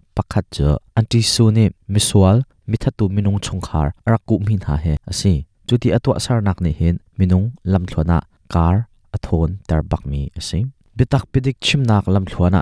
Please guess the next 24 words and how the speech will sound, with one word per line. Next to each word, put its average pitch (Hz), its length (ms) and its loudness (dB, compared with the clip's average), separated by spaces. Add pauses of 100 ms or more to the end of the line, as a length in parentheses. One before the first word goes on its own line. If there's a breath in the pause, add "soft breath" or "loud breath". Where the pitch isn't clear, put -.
(120)
chun, 78 220 0 (360)
kapni 143 360 0 (260)
natlak - 320 0 (100)
nak 85 180 2
cha - 120 -6
thlon 87 240 2 (160)
tua 98 160 2 (220)
nak 80 140 -2 (160)
in 85 140 -2
hin 104 140 4 (380)
rian 95 220 4 (220)
ma 90 120 2 (380)
thok - 200 -4
kho - 120 -2 (200)
asi. - 180 -2 (500 soft breath)
Kapni - 280 -2 (100)
natlak 117 380 0
nak 98 120 -2 (100)
cha - 160 0
thlon 104 360 2 (120)
ti 95 140 0
mi 85 100 0 (100)
cha, 78 140 0 (300)
minung 117 240 2